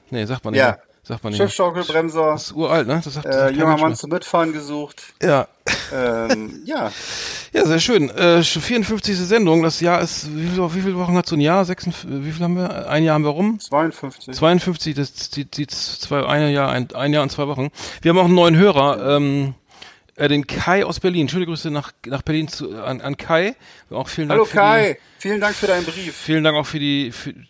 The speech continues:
Speaker 1: genau, vielen Dank für deine, deine Nachricht und wir geben uns, äh, soundtechnisch auch ein bisschen mehr Mühe, ähm,
Speaker 2: Ja.
Speaker 1: wenn, wenn möglich. Ähm,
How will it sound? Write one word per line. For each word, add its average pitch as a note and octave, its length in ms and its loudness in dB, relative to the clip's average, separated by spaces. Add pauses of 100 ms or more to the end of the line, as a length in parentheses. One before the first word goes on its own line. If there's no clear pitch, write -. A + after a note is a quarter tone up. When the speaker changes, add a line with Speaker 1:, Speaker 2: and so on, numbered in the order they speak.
(200)
Speaker 1:
genau, D#3 160 2
vielen E3 180 0
Dank D#3+ 140 2
für D3+ 120 -6
deine, C#3 260 0
deine C3+ 200 2
Nachricht C#3+ 400 0
und B2 160 -6
wir C3 100 -4
geben C3 220 -2
uns, A#2+ 160 -8
äh, A2 160 -4 (220)
soundtechnisch C#3 500 -4
auch C3 60 -6
ein C3+ 60 -8
bisschen C3+ 260 -4
mehr B2+ 120 0
Mühe, C#3+ 340 0 (540)
ähm, A#2 340 2
Speaker 2:
Ja. F#2 320 4
Speaker 1:
wenn, F#2+ 140 -4
wenn A#2 120 0
möglich. B2+ 440 -6
Ähm, A#2 420 -2